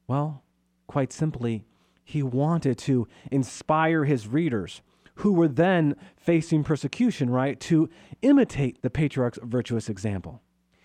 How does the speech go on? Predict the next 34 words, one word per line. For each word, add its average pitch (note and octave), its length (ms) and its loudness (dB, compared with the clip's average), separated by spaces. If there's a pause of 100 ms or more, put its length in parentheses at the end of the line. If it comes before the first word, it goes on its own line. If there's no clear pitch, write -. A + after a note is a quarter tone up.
(140)
He F#3 200 0
presents F3 480 0
the - 180 -2
ancestors E3 680 -2
as C#3 300 -2 (220)
witnesses C#3 840 -2 (300)
and E3 120 2
or D#3+ 160 4
witnesses F3 520 0
giving D#3+ 300 2
testimony, B2 680 -2
right? B2 180 -2
We F3 120 0
were F#3+ 100 2
just D3+ 180 -2
talking D3+ 320 0
about C3+ 340 0 (360)
the C3+ 140 2
importance D3+ 460 0
of A#2+ 240 -2 (380)
witnessing E3+ 640 0
to E3 160 -2
our D#3+ 120 0
faith E3 380 -2
and A#2 220 -2 (280)
bearing B2 420 2
testimony D#3+ 640 -2
to F3 120 -4
our D#3+ 120 0
faith D#3+ 300 -4
just D#3 360 -2
the F3+ 120 -2
other E3+ 160 -2
day. E3 320 -4